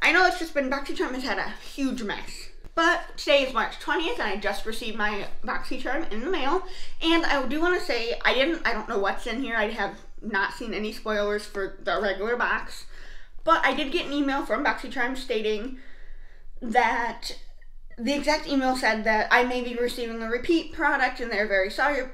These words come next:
Uh, I may be receiving a product that I have already received, and they're very sorry about that, and they gave me twenty dollars in points for it. So,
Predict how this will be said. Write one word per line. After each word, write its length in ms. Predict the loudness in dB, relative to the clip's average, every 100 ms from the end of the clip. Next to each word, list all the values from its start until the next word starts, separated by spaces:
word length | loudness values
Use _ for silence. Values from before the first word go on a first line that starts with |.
| -4
Uh, 260 | -2 -2 -4
I 120 | -2
may 180 | -2 -2
be 80 |
receiving 540 | -2 -4 -4 -6 -6 -4
a 60 |
product 600 | -4 -4 -2 -2 -4 -6 -10 -10 -8 -10 -12 -12 -10
that 260 | 0 0 2
I 120 | 2
have 180 | 2 2
already 360 | 2 2 0 -4
received, 460 | -6 -4 -2 -2
and 80 | -2
they're 80 | 0
very 240 | 0 -2
sorry 260 | 0 0 2
about 220 | 2 2
that, 160 | 0 0
and 100 | -2
they 100 | 0
gave 180 | 0 -2
me 300 | -4 -4 -6 -8 -12 -12 -12 -14 -12 -10
twenty 720 | -10 -10 -12 -10 -4 -2 2
dollars 440 | 4 4 2 0 -4
in 240 | -6 -6
points 400 | -8 -8 -8 -10
for 240 | -10 -10 -10
it. 140 | -10 -10 -12 -12 -12 -8 -6
So, 480 | 6 8 10 6